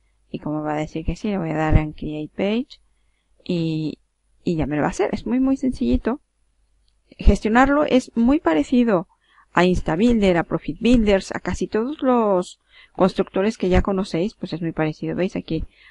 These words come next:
adicionar un nuevo renglón, como lo queremos, de una columna, de dos, de tres. Aquí, pues yo veo que es uno, uno y uno, dos, tres. Primero tendría que poner un renglón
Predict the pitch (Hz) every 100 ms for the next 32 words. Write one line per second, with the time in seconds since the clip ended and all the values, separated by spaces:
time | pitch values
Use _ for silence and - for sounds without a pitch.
0 | _ - 175 190 165 165 165 165 165 165
1 | 185 226 226 226 196 175 156 - 185 202
2 | 196 170 160 - 185 196 190 - 175 175
3 | 175 - - 165 - - - - _ -
4 | 165 - 262 - - _ _ _ - 165
5 | 165 165 170 165 170 - _ _ _ _
6 | _ 190 196 226 339 _ _ _ _ _
7 | _ _ _ 190 196 220 359 - _ _
8 | _ _ - - 214 190 180 165 165 -
9 | 233 202 - 165 170 175 185 185 185 175
10 | 165 170 180 180 185 185 196 185